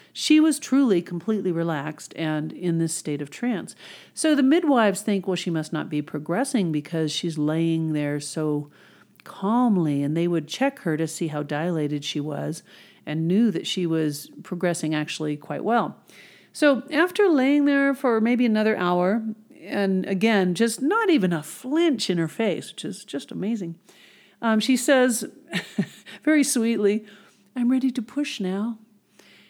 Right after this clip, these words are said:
And she, it was three or four pushes, and that baby was born, just floated out, which is really typical among hypnobirthing babies.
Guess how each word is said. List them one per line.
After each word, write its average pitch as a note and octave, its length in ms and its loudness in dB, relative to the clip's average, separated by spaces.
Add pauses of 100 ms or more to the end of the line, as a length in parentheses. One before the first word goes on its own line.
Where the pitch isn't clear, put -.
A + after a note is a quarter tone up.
(200)
And G#3+ 500 6
she, A#3+ 280 -2
it A3 40 0
was B3 200 0
three B3 180 0
or B3+ 80 2
four B3 160 0
pushes, G3+ 560 -2
and F#3+ 220 0
that F#3+ 180 -4
baby F3 260 0
was A3 180 -2
born, F3+ 640 0
just F#3 500 -4
floated G#3 760 2
out, G3 300 0
which F3+ 180 0
is E3 140 -4
really C4+ 560 2
typical G3 760 0
among F3 440 0
hypnobirthing F#3 920 -2
babies. F#3 600 0